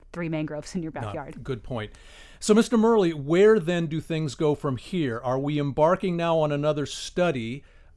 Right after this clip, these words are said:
Speaker 2: Um, and if so, how long will that take before a concrete plan is then decided on? And, you know, when could we finally see these new storm surge d-,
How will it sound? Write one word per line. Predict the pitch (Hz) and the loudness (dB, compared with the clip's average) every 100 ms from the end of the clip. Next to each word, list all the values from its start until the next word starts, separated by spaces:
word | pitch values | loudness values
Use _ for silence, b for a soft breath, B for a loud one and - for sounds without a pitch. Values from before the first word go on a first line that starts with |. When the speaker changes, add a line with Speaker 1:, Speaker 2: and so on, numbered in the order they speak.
| - | -4
Speaker 2:
Um, | 131 131 131 139 | 0 0 0 -2
and | 156 | -2
if | 147 | -2
so, | - 202 180 139 | 4 6 6 4
how | 175 | 2
long | 170 151 175 175 156 | 0 0 0 0 0
will | 143 | 0
that | 147 - | -2 -2
take | 190 185 - | -2 -2 -2
before | 147 156 139 | -8 -4 -2
a | |
concrete | - - 170 160 - 151 - | -4 -4 -4 -4 -6 -10 -10
plan | - 196 196 151 | -6 -2 0 -2
is | 123 | -4
then | 135 143 139 | -4 -4 -4
decided | 123 120 - - 202 240 175 113 | -8 -10 -8 -2 0 2 0 -2
on? | 95 113 135 b b b b | -6 -10 -12 b b b b
And, | 165 170 160 - - | -6 -6 -8 -16 -6
you | 208 | -4
know, | |
when | 147 165 190 | 0 2 4
could | 185 | 4
we | 170 185 | 2 0
finally | 185 190 180 | 0 0 0
see | - 196 214 | -2 -2 -2
these | 175 156 147 | -2 -4 -4
new | 165 | -6
storm | - 165 156 156 | -6 -4 -4 -4
surge | 175 165 - | -4 -6 -6
d-, | - - | -18 -20